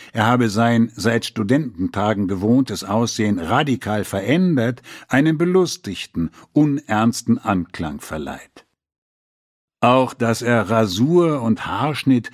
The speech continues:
nur im Nachsatz zum Brief, also gleichsam als Fußnote erwähnt, zeigt, wie wenig Gewicht er der optischen Veränderung beigemessen sehen wollte.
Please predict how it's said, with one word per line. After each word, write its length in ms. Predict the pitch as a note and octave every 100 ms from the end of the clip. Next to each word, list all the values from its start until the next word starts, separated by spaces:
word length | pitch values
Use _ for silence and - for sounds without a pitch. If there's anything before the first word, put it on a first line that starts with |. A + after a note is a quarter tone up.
| - -
nur 240 | A#2 B2
im 180 | A#2 A2+
Nachsatz 800 | A2 C#3+ E3 - D#3 B2 - -
zum 320 | - A2 G#2
Brief, 560 | E2+ A2 D#3+ C3+ - - - -
also 320 | A#2 G#2 G#2
gleichsam 600 | F2+ G#2 A#2 - G2+ G2
als 200 | F#2 G#2
Fußnote 760 | - G3 A3+ G#3+ - G2 F#2 G#2
erwähnt, 680 | G2 G#2 C#3+ D#3+ C3 - -
zeigt, 520 | - B2 D#3 C#3 - - - _
wie 260 | A#2+ D3+ D#3+
wenig 420 | D3+ D3 C#3+ B2+
Gewicht 580 | - G#2 C3 C3+ - -
er 140 | G2+
der 220 | F#2+ F#2+ G2
optischen 460 | A2 - G2+ F#2+
Veränderung 720 | - G2+ G#2+ G2+ G2+ G2+ G2+
beigemessen 680 | C3 C3 A2+ E2+ E2+ E2+ F2
sehen 320 | D#2+ F#2 F2
wollte. 480 | E2 F2+ E2+ F2+ E2+